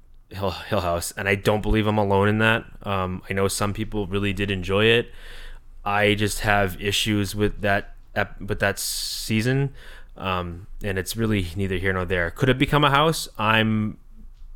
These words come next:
most definitely, I think, more on board with this than Fear Street, just because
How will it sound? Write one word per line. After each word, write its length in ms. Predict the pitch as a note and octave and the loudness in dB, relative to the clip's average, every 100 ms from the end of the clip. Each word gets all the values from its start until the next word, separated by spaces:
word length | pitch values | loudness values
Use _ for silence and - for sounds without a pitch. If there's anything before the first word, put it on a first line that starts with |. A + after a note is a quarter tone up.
| - | -2
most 300 | A2+ A2+ - | 2 4 4
definitely, 1000 | A2+ A#2 A#2 A2 A2+ A2+ A2 A2+ A2 A2 | 2 4 2 2 0 2 4 4 4 2
I 40 | |
think, 220 | A#2 G#2+ | 2 0
more 220 | G#2 A2 A2 | 0 4 4
on 140 | A2 | 4
board 240 | G#2+ A2+ | 4 4
with 160 | G#2 - | 2 2
this 220 | A2 G#2 | 2 2
than 180 | G2+ F#2+ | -2 -4
Fear 240 | - G#2 | -2 0
Street, 500 | A2+ - D3 D3+ C3 | -2 -2 -2 -2 -2
just 300 | A#2 A#2 - | 0 2 2
because 600 | A#2+ G#2 G#2+ G#2+ G#2 G2 | -2 0 2 4 2 -2